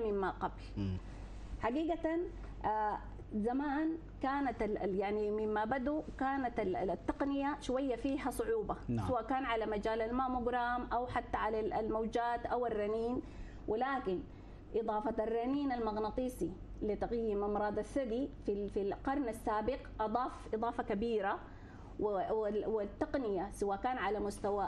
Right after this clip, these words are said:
Speaker 1: الم-، الموجات أو مستوى الماموجرام، واللي هو دخل نظام الكمبيوتر للماموجرام والماموجرام الرقمي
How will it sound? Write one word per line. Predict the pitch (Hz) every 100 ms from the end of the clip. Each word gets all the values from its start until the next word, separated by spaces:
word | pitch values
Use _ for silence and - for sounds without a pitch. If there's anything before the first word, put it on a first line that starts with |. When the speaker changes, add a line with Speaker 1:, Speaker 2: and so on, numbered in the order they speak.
| -
Speaker 1:
الم-، | 208 208 208
الموجات | 208 208 214 220 214 233 214 -
أو | 254
مستوى | 254 226 - 269 285
الماموجرام، | 262 254 254 240 247 254 320 - - -
واللي | 208 220
هو | 247 247
دخل | 269 - 233 220
نظام | 214 214 208
الكمبيوتر | 208 - 208 220 262 269 220
للماموجرام | 196 196 208 208 208 233 247 254
والماموجرام | 226 214 214 208 240 240
الرقمي | 214 233 262 226 233